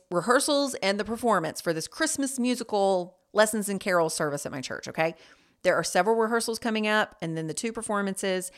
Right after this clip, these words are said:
And if I were to go through my calendar, you know, those are the things that are happening, and it's actually happening several times. And you might think I should write those down. That's something that's happening. But is there anything that I need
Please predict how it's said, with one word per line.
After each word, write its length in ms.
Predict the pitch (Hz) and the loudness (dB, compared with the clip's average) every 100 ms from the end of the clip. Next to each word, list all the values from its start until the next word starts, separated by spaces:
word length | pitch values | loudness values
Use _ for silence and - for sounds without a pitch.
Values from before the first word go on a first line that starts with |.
| - | -12
And 120 | - 175 | -2 0
if 100 | 208 | 2
I 100 | 277 | 2
were 120 | 302 | 2
to 60 | |
go 320 | 185 196 233 294 | 2 4 4 4
through 400 | - 226 233 226 | -2 2 4 4
my 220 | 208 196 | 2 0
calendar, 920 | - 202 185 170 147 131 127 247 - _ _ _ _ | -4 -6 -4 -4 -2 0 2 2 -2 _ _ _ _
you 120 | - 180 | -4 -2
know, 120 | 160 | 2
those 260 | 165 175 | 4 2
are 40 | 220 | 0
the 100 | 247 | 0
things 260 | 247 220 | 0 -2
that 120 | 214 214 | -2 -2
are 80 | 196 | -4
happening, 920 | - 220 220 175 147 135 180 294 285 _ _ - | -4 -2 -2 -2 -4 -2 -2 -2 -4 _ _ -6
and 140 | 170 | -6
it's 120 | 165 | -2
actually 280 | 156 - 214 | -4 -4 -6
happening 580 | 185 170 214 226 226 226 _ _ | -4 -4 -4 -4 -4 -8 _ _
several 560 | - - 156 160 190 247 | -10 -4 -2 -2 -4 -6
times. 640 | - 190 165 156 190 220 - - | -6 -4 -2 -4 -4 -8 -12 -4
And 160 | 214 226 | 0 2
you 80 | |
might 240 | 269 269 - | 4 2 0
think 200 | 349 381 | -4 0
I 80 | 285 | 0
should 300 | - 214 180 | 2 0 2
write 200 | 190 - | 2 4
those 200 | 269 240 | 2 4
down. 320 | 269 330 170 | 2 2 -2
That's 180 | 156 - | -4 -4
something 320 | 190 208 208 | -4 -2 -2
that's 200 | 226 - | -2 -4
happening. 580 | 247 311 233 139 58 - _ - - - | -2 -2 -2 -6 -10 -16 _ -20 -16 0
But 380 | 262 240 - - _ _ _ _ - | 2 2 0 -12 _ _ _ _ 0
is 200 | 294 330 | 2 4
there 220 | 359 349 | 2 2
anything 520 | 254 254 269 254 233 | 2 0 0 0 0
that 140 | 214 208 | 0 -2
I 220 | - 180 180 | 0 0 0
need 680 | 170 180 190 233 302 370 | -2 0 2 2 2 0